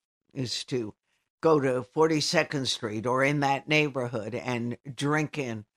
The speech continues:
all the excitement. Thank you, Jesse. I look forward to talking to you again.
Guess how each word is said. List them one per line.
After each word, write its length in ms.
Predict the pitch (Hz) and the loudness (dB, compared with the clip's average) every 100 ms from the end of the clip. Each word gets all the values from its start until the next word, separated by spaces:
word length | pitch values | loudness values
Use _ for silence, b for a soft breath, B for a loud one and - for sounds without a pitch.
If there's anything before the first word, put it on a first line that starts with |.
| _ _ _ | _ _ _
all 220 | - 143 131 | 0 2 2
the 240 | 127 117 | 0 0
excitement. 720 | 117 - 139 127 - 110 104 _ | -2 0 2 2 0 -4 -6 _
Thank 340 | 190 190 180 | 6 8 4
you, 160 | 170 175 | 0 0
Jesse. 580 | 147 156 147 143 156 143 | 2 4 4 4 4 6
I 120 | 147 | 4
look 240 | 139 139 | 2 0
forward 400 | - 175 165 160 | 2 4 4 0
to 160 | - 170 | -2 -4
talking 540 | 160 165 156 156 143 | 4 4 6 0 -4
to 140 | - 151 | -2 0
you 140 | 139 | 2
again. 560 | 135 120 143 131 110 | 0 0 -2 -2 -4